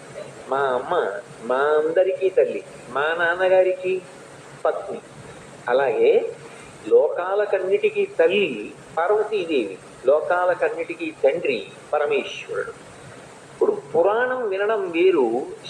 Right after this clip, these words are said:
శాస్త్రాన్ని తెలుసుకోవడం వేరు. మీరు ఆదర్శంగా తీసుకుని జీవితాన్ని దిద్దుకోవలసి వస్తే ఎవరిని తీసుకోవాలి?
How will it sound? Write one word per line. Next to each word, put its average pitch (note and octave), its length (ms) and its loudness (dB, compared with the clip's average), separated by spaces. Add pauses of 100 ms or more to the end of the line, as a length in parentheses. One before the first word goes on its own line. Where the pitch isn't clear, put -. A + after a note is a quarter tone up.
శాస్త్రాన్ని G3+ 720 0
తెలుసుకోవడం F3+ 800 0
వేరు. C3 460 2 (160)
మీరు G3+ 220 6 (120)
ఆదర్శంగా B3 840 2
తీసుకుని G#3+ 560 0
జీవితాన్ని G#3+ 720 0
దిద్దుకోవలసి G#3 840 2
వస్తే - 560 4 (360)
ఎవరిని A3+ 360 2
తీసుకోవాలి? G3 680 2